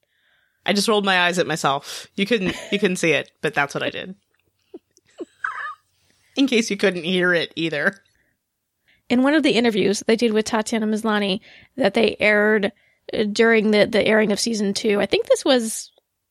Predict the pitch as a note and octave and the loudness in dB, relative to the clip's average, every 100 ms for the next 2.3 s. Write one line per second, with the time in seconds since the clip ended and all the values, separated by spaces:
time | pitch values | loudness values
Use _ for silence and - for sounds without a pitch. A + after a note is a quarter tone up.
0 | _ - G#3+ - D4+ C#4+ A#3+ G3 - A3+ | _ 0 0 2 2 4 4 0 -2 -4
1 | - - - - F3 - - G3 G#3+ A3+ | -4 -10 -6 -2 -2 -4 -6 -4 0 2
2 | A#3+ A#3 A3+ | 2 2 -2